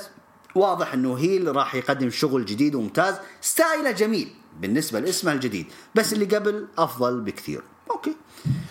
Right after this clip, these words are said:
مباراة بريست ضد، آه، شيمس في العداوة، مباراة عظيمة جدا، قدموا أداء رهيب، استمتعت معهم كثير، مباراة قوية في عرض يومي،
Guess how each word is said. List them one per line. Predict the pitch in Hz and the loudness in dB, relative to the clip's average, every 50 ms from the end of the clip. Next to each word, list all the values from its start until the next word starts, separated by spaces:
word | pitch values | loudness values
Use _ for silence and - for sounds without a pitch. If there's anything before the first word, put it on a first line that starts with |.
| - - | -8 -2
مباراة | - 185 220 226 233 208 - - | 2 4 4 4 4 2 -4 -2
بريست | 170 190 202 202 - - - - 127 | 0 0 0 0 0 -4 -10 -10 -4
ضد، | 120 139 143 131 110 101 120 | -2 -2 -2 -2 -2 -2 0
آه، | 120 120 117 113 113 110 107 107 104 104 101 101 98 98 95 | 0 0 0 0 0 0 0 0 0 0 0 0 0 0 0
شيمس | 92 - - 147 151 147 147 143 - - - 127 110 101 - - - | -2 0 0 2 2 2 0 -2 -2 -2 -2 0 0 0 -2 -8 -6
في | - 147 | -2 0
العداوة، | 139 120 90 85 95 85 117 127 143 160 165 139 131 | 0 0 0 -2 -2 -2 -2 -2 0 0 -2 -2 -2
مباراة | 98 90 95 104 98 | -2 -2 -2 -2 -2
عظيمة | - 87 90 - 139 151 139 117 | -2 -4 -2 0 0 0 0 -2
جدا، | - - 156 156 156 170 170 160 | -2 -4 -2 -2 0 -2 -2 0
قدموا | - - 277 214 156 110 98 85 78 69 - | 0 0 0 0 0 -4 -6 -6 -8 -12 -6
أداء | - 98 131 113 - | -2 -2 -2 -2 -2
رهيب، | 170 92 92 139 160 175 180 - - - - - | -4 -4 -2 0 0 0 -2 -4 -10 -8 -4 -4
استمتعت | 208 - 240 202 180 - 185 170 - 185 | -2 0 0 0 0 0 -2 -2 0 0
معهم | 170 156 151 | 0 0 -2
كثير، | 151 - - 160 160 156 | -2 -2 0 0 2 2
مباراة | 139 127 131 131 131 127 - | 2 0 0 0 0 0 -2
قوية | 123 131 131 120 | 0 0 0 0
في | 107 117 | 0 0
عرض | 120 120 107 95 | -2 -2 -2 0
يومي، | 104 117 123 123 123 127 127 123 | 0 0 0 2 0 0 0 -2